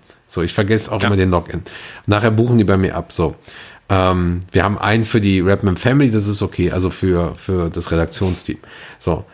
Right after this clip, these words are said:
Speaker 1: Aber ich hab alles ausprobiert und ich weiß nicht, wie ich mich auf diese Seite einloggen soll, wo ich diesen Code eingeben soll. Ich habe versucht, mich neu zu registrieren.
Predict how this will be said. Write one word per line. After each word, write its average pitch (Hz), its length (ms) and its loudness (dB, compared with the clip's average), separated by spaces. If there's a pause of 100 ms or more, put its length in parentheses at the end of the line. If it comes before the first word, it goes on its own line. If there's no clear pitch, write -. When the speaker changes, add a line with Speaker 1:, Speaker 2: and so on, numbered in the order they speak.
(140)
Speaker 1:
Aber 101 360 2
ich - 140 -2
hab - 200 -2
alles 143 300 2
ausprobiert 107 640 2
und 110 60 -2
ich 90 140 -2
weiß 95 260 2
nicht, 131 240 2
wie 160 60 4
ich 139 120 0
mich 123 160 2
auf 110 60 -2
diese 104 180 2
Seite 95 340 0
einloggen 117 400 4
soll, 95 260 2
wo 87 60 2
ich 82 80 0
diesen 92 220 -4
Code 170 320 2
eingeben 90 380 0
soll. 92 160 2
Ich 107 120 -4
habe 101 180 2
versucht, 107 340 0
mich 123 120 4
neu 113 120 4
zu 107 140 -4
registrieren. 95 500 2